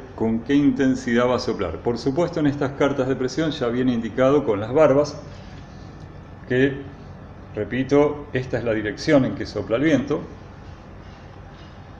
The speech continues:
Es decir, desde donde están las barbas hacia la parte que no tiene las barbas, esas líneas. Y cada línea, una línea cortita, cinco nudos, una larga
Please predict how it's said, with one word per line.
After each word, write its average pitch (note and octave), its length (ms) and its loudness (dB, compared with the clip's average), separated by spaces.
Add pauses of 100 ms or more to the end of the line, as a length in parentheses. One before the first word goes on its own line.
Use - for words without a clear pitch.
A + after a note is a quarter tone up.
(320)
Es A2+ 80 -4
decir, A2+ 400 -2
desde G#2 220 -6
donde G#2+ 180 -4
están C3 240 2
las A#2+ 100 2
barbas D3+ 400 6
hacia B2+ 560 2
la G#2+ 140 2
parte A2+ 320 0
que G#2 40 -4
no G#2+ 120 -4
tiene A2 280 -4
las G2 140 -8
barbas, A2 400 4
esas G2+ 240 -4
líneas. C#3 340 0 (2250)
Y E3+ 180 -2
cada C3+ 280 4
línea, F#3 480 2 (320)
una G#2+ 140 -4
línea A#2+ 240 0
cortita, C3+ 440 0
cinco C#3 380 0
nudos, F#3+ 480 0
una A#2 200 -4
larga B2+ 420 4